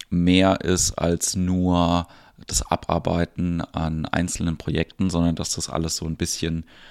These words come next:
ja, so ein Vibe bekommt von Community Building und das freut mich sehr, sowohl im Impro-Theater Mannheim wie auch mit den Love Life Now Veranstaltungen, dass da Menschen wiederkommen, nicht nur um Einzelerfahrungen zu machen, sondern auch um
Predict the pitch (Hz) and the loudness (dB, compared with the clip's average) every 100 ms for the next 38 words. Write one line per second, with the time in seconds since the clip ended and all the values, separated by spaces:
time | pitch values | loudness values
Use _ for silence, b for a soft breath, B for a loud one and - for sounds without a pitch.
0 | B B 82 80 82 82 85 80 87 - | B B -2 0 0 0 -2 2 2 0
1 | 87 - 85 82 - 80 78 - 82 87 | -4 0 0 0 -2 -2 -2 -4 0 2
2 | 92 - - 80 78 80 - - - - | 2 0 0 2 2 0 0 -2 -2 0
3 | - 87 - 78 - 78 80 - 90 82 | 4 4 2 -2 -2 0 -2 -2 0 8
4 | 104 104 85 - - 80 - 82 87 95 | 10 10 6 2 -2 0 2 4 6 8
5 | 87 87 B B B B - 90 - 82 | 6 6 B B B B 0 6 8 8
6 | 82 - 85 80 80 80 - 80 - 80 | 6 6 4 6 6 6 4 0 2 0
7 | - - 78 - 78 78 80 78 76 85 | 0 -4 2 2 2 -2 -2 -2 -2 -2
8 | - 82 85 B B B - 95 92 95 | 2 2 2 B B B 4 6 6 4
9 | 87 95 87 - 78 82 85 82 B B | 6 6 6 4 4 4 2 -2 B B
10 | B 104 110 110 98 92 - 85 82 82 | B 2 2 2 4 4 2 0 2 0
11 | 90 - 92 - 85 87 - 85 82 82 | 0 0 0 0 0 -2 0 0 0 2
12 | 85 82 82 - - 80 80 | 2 2 -2 -4 -4 -2 -2